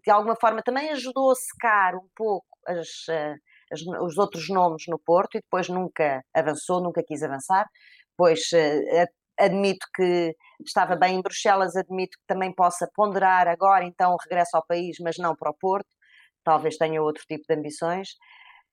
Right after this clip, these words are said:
No P S, eh, é aquilo que a São José disse, concordo co-, inteiramente com ela, sendo que eu acho que Tiago Barbosa Ribeiro tem aqui, pode vir a ser uma surpresa, eh, tem aqui uma grande oportunidade.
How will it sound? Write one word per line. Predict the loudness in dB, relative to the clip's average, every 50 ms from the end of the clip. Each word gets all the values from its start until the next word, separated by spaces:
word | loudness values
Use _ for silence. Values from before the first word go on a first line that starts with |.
| _ _ _ _ _ _ _ -2
No | 2 2 2 4
P | 4 2
S, | 2 4 4 4 4 2 2 0 -4 -8 -6 -6 -6 -4 0
eh, | 2 4 6 6 6 4 4 2 0
é |
aquilo | -2 -2 -4 -6 -4
que | -4 -6
a | -4
São | -4 -4 -4
José | -2 0 0 0 0
disse, | 0 -4 -10 -10 -12 -10 -8 -8 -6 -8 -8
concordo | -8 -10 -6 -4 -2 -2 -2 -4 _ -10
co-, | -10
inteiramente | -10 -8 -6 -4 -4 -4 -4 -6 -8 -8 _
com | -2 0 0
ela, | 2 2 0
sendo | -2 -4 -6 -4 -2
que | 0
eu | 2 4
acho | 4 2 0 -4
que | -6 -2
Tiago | 0 2 2 2 2
Barbosa | 2 2 4 4 4 4 2 0 -2
Ribeiro | -4 -4 -2 0 0 0 0 -2
tem | -6 -6 -6 -6
aqui, | -8 _ _ -8 -6 -6 -8 -10 _ _ -20 -20 -20 -20 _ _ -20 -8 _
pode | 0 0 2 2
vir | 2 2 2
a | 2
ser | 2 2 2
uma | 0 0 -2
surpresa, | -4 -6 -6 -4 -2 0 0 -2 -2 -6 -10 -12 _ _ _ _ _ _ _ _ _ -18 -4 0
eh, | 4 4 6 8 8 8 6 6 4 2
tem | 0 2 2
aqui | 2 0 -2 -2 -2 -2
uma | 0 0 0
grande | 0 2 2 2 2 2 2
oportunidade. | 0 -2 -4 -8 -14 -12 -10 -8 -8 -6 -4 -4 -4 -4 -6 -8